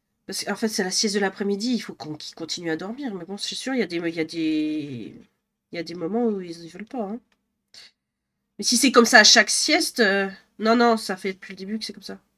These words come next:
Bientôt deux ans. Ouais, non, il faut qu'il dorme encore, hein. Moi, elle est à l'école, euh, elle dort encore, euh, c'est, euh, deux heures et demie, trois heures, hein.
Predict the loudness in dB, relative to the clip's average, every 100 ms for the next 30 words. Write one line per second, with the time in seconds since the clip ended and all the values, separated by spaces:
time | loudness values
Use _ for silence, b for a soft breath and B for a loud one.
0 | _ -6 -2 -2 0 -2 -2 -4 -6 -4
1 | -2 -4 -6 -10 -8 -6 -8 -10 -12 -12
2 | -14 -20 B B B B _ _ _ _
3 | _ _ _ _ _ _ _ _ _ 2
4 | 6 8 8 6 4 6 6 4 2 4
5 | 6 4 4 4 2 0 B B _ _
6 | -2 -2 0 0 0 -2 2 2 2 0
7 | -2 -4 -6 -8 -8 -2 0 0 -4 -6
8 | -4 -2 0 0 -2 -2 0 2 2 0